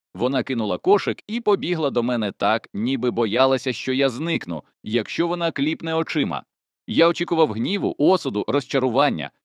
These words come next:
але вона просто притягнула мене до себе, обійняла міцніше, ніж, як мені здавалося, я заслуговував, і прошепотіла моє ім'я з такою розбитою ніжністю,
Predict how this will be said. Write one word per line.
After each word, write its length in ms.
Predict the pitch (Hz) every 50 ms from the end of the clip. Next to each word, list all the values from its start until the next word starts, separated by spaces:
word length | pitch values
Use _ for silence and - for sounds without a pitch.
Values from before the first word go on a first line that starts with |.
| _ _ _
але 200 | - 110 110 113
вона 220 | 104 117 120 113 104
просто 300 | 113 135 160 - - -
притягнула 520 | - 98 - 90 82 85 101 110 107 95
мене 220 | 92 90 85 82
до 120 | 76 78 78
себе, 380 | - - 80 73 71 - - - _ _ _ _ -
обійняла 680 | 123 131 104 117 120 120 123 131 143 143 135 110 90
міцніше, 640 | 90 98 104 - - - 147 190 202 - - 113 92 - _ _ _ -
ніж, 280 | 127 139 147 139 - -
як 220 | 113 98 82 -
мені 200 | 95 98 98 95
здавалося, 600 | 95 82 95 92 104 123 131 85 - - - - - _ _
я 220 | 90 101 120 113
заслуговував, 760 | 98 113 113 - 123 131 123 156 151 101 78 73 67 62 - _ _ _ _
і 140 | 165 151 -
прошепотіла 720 | - 92 90 - 107 - - 90 - - 160 180 165 147
моє 400 | 117 107 107 107 123 127 110 95
ім'я 340 | 92 92 90 104 139 139 -
з 120 | - -
такою 480 | - - 147 139 - - 190 190 180 175
розбитою 580 | 180 175 123 117 120 175 175 - 156 151 139
ніжністю, 640 | 135 139 160 202 208 - 87 82 69 - - 80 -